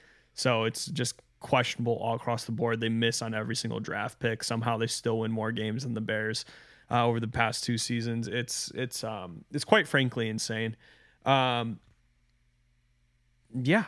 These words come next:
but this will be, uh, a real snooze fest, I'm sure. Uh, will not be very exciting. Not that many Bears games have been this year. Uh, but let's, let's get into the team breakdown to start this off. Quarterback, who you going, Bagent or Hoyer slash O'Connell?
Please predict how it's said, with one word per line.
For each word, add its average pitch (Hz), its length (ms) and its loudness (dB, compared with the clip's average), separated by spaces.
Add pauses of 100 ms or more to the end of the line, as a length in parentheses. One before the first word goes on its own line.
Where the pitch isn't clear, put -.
but 131 360 2
this 143 160 2
will 175 80 6
be, 151 340 6
uh, 120 280 2
a 123 120 2
real 156 220 6
snooze 143 520 4
fest, 113 380 -2
I'm 117 140 0
sure. 117 440 2 (320)
Uh, 120 120 4
will 120 120 2
not 131 220 2
be 123 100 4
very 120 280 4
exciting. 113 580 0 (100)
Not 120 300 2
that 117 240 4
many 117 300 2
Bears 113 340 0
games 113 240 -4
have 131 300 0
been 95 180 -4
this - 220 -4
year. 113 240 -2 (420)
Uh, 117 220 4
but 120 80 0
let's, 156 280 4
let's 160 160 2
get 233 140 6
into 208 160 4
the 139 100 2
team 139 300 2
breakdown 131 400 2
to 127 80 0
start 123 300 2
this 120 200 -2
off. 117 320 2 (920)
Quarterback, 135 720 4
who 156 80 10
you 170 160 8
going, 139 400 6
Bagent 165 500 4 (300)
or 135 140 4
Hoyer 147 600 6
slash 127 460 2
O'Connell? 120 640 0